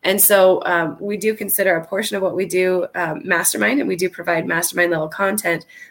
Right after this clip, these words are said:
But when we were putting it together, then, you know, Steve was thinking, "How do we take this idea of a mastermind where you could go up to somebody and say, 'Hey, I'm having this particular problem with my business.'" And someone like Steve could say, "Well, this is how I would handle it. You know, I would,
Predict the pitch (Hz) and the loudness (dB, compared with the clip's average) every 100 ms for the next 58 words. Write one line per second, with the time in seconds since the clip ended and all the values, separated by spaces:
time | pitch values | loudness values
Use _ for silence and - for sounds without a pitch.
0 | - 202 214 226 220 208 202 196 185 _ | 0 2 4 2 4 4 4 2 0 _
1 | 269 277 269 - - 180 175 170 175 - | -2 0 0 -2 0 2 4 2 0 -12
2 | - - 202 190 - 196 180 - 233 220 | -14 -4 -2 -2 0 0 2 2 0 -4
3 | 190 180 - - _ 202 196 180 170 - | -2 -2 -2 -6 _ -4 -2 -2 -2 -2
4 | 190 233 233 - 202 202 180 180 175 175 | -2 0 -2 -2 -2 0 2 2 2 -2
5 | 180 - - - _ _ _ - 185 175 | -4 -6 -8 -12 _ _ _ -4 0 2
6 | 160 165 170 165 165 165 175 170 165 - | 2 0 -2 0 0 4 4 4 0 -14
7 | - 233 247 214 208 196 - 180 190 180 | -6 -4 -2 4 4 4 0 0 2 2
8 | 175 175 175 165 180 175 170 175 180 180 | 2 -2 -2 -2 -2 -2 -2 0 0 0
9 | 190 185 180 175 170 160 165 160 165 156 | -2 -4 -2 -4 -2 -2 -2 -2 -2 -2
10 | 156 - - - - - - - - - | -2 -2 -2 -2 -2 -4 -10 -20 -20 -10
11 | - 190 190 - - 220 190 160 170 - | 0 2 2 2 2 4 4 2 0 0
12 | 202 185 175 - 180 - 175 170 165 - | 2 2 2 -2 -2 0 2 2 -2 -12
13 | - - _ 180 185 196 208 - 190 180 | -20 -20 _ 0 2 2 2 0 2 4
14 | 175 175 160 156 170 - - 170 160 165 | 2 2 -2 -2 -2 -2 0 0 2 0
15 | 160 | -2